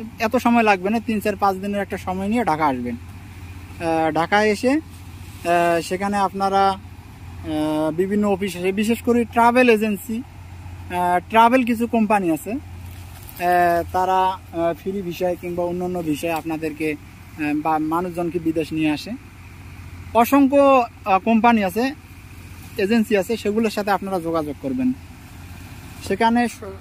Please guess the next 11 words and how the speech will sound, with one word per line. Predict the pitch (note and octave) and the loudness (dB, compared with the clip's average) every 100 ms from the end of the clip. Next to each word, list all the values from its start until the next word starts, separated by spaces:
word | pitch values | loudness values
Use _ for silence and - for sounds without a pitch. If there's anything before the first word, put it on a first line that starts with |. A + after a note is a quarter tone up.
| - - | -12 -8
সবচেয়ে | G#3+ B3+ A#3 | -6 0 0
best | G#3 B3+ A#3+ A#3+ | 4 2 2 -2
যেটা | G#3 G#3 A3 | -2 -2 -2
মনে | G3 G#3+ A3+ | -2 0 2
হয় | G#3+ G3+ | 2 2
আপনাদের, | E3+ E3 C3+ B2 - - - - - - | 0 -4 -6 -8 -12 -18 -16 -16 -16 -8
সেটার | G3+ G#3 | -4 -2
সাথে | A3+ A3+ G#3+ | -2 0 0
আপনারা | G3 G#3+ G#3 | 0 -2 -4
কথা | G#3 G#3 | -6 -6
কো-, | G3+ | -6